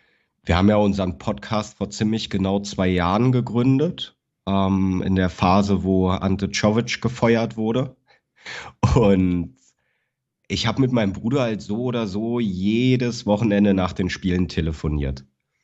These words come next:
Und über Hertha geredet und die Spieler analysiert und einfach alles irgendwie, ne, ausgetauscht, was es zum Austauschen gibt. Und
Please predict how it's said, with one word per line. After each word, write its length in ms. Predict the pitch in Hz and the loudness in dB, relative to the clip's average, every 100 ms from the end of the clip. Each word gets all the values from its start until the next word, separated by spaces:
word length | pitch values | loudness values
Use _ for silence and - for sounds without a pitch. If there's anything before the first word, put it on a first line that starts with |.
| _ _ _ _ _ _ - | _ _ _ _ _ _ 0
Und 280 | 90 85 | 2 2
über 160 | - 92 | 2 2
Hertha 320 | 80 80 80 | 2 0 -2
geredet 500 | 71 73 82 82 78 | -6 -6 -6 -6 -8
und 140 | 78 71 | -10 -10
die 60 | |
Spieler 360 | - 113 107 87 | -4 0 2 2
analysiert 720 | 92 90 87 78 87 90 87 | -2 -2 -4 -4 -4 -2 -2
und 240 | 85 80 | -4 -2
einfach 360 | 82 92 101 80 | -2 0 2 2
alles 420 | 87 90 80 - | 2 0 -4 -4
irgendwie, 480 | 92 95 82 85 87 | -2 -2 -2 0 0
ne, 280 | 87 95 - | 2 2 2
ausgetauscht, 680 | 101 101 98 92 92 - | 0 2 0 2 0 0
was 160 | 92 82 | -2 -4
es 100 | - | -6
zum 160 | - 87 | -2 0
Austauschen 640 | 98 101 90 87 90 85 | 0 -2 -2 -2 0 2
gibt. 280 | 120 123 78 | 2 0 -4
Und 200 | 95 | -4